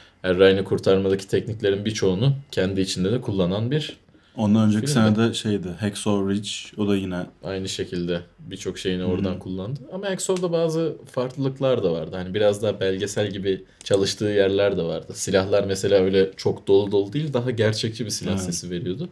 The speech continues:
Speaker 2: Evet.
Speaker 1: O da güzeldi, hani değişik bir hissiyat.
Speaker 2: Yani bahsedebileceğimiz başka klişeler,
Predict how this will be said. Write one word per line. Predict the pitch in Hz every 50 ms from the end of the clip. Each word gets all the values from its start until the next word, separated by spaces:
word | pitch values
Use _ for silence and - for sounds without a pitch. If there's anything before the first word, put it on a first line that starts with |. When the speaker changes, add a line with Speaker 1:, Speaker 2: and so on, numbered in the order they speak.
| -
Speaker 2:
Evet. | - - 87 85 - - - - _ - -
Speaker 1:
O | -
da | 170
güzeldi, | 143 120 117 127 123 120 104 85 85
hani | 90 87 87 92
değişik | 98 95 98 95 - - - -
bir | 92 87
hissiyat. | - 90 80 - - - 87 85 - - - - - _
Speaker 2:
Yani | - 101 98 98 98
bahsedebileceğimiz | 104 101 104 107 - 113 107 110 107 101 110 110 107 110 104
başka | 104 107 104 - 117 110
klişeler, | - - 110 107 104 - 110 110 113 113 113 113 -